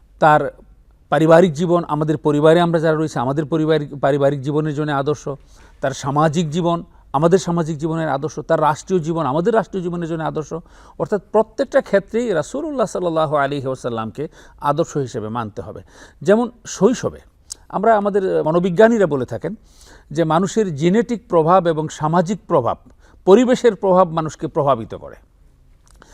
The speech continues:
রাসূলুল্লাহ সাল্লাল্লাহু আলাইহি ওয়াসাল্লাম যেই পরিবেশে বেড়ে উঠেছেন, সেই পরিবেশে তদানীন্তন বালকরা কিন্তু, সেই সমাজটা ছিল নানা রকমের, আহ, ক-, কলুষিত, নানাভাবে, আহ, সেটা, আহ, মানে পঙ্কিলতায় ভরপুর ছিল।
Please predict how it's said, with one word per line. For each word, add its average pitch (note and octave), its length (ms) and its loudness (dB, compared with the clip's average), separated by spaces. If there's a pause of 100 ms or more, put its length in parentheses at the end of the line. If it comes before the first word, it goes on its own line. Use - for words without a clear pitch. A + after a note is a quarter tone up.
(160)
রাসূলুল্লাহ A#3+ 520 2
সাল্লাল্লাহু G#3 400 2
আলাইহি G3 140 2
ওয়াসাল্লাম - 20 -6
যেই F3 200 4
পরিবেশে F#3+ 540 2
বেড়ে F3+ 240 6
উঠেছেন, A2 420 2 (360)
সেই F#3 260 2
পরিবেশে A3 680 0
তদানীন্তন A3+ 800 0
বালকরা E3+ 460 0
কিন্তু, C3+ 460 -8 (340)
সেই F#3+ 240 4
সমাজটা F3+ 460 -4
ছিল D#3 340 -4
নানা D3+ 300 0
রকমের, E3+ 440 0
আহ, - 1080 -8 (120)
ক-, F#3+ 160 0
কলুষিত, B3 540 6 (240)
নানাভাবে, F3 640 6 (340)
আহ, C#3+ 280 0
সেটা, D3 440 2
আহ, C#3 220 -2
মানে C#3 300 -4
পঙ্কিলতায় G3+ 720 4
ভরপুর D#3 400 2
ছিল। A#2+ 260 -8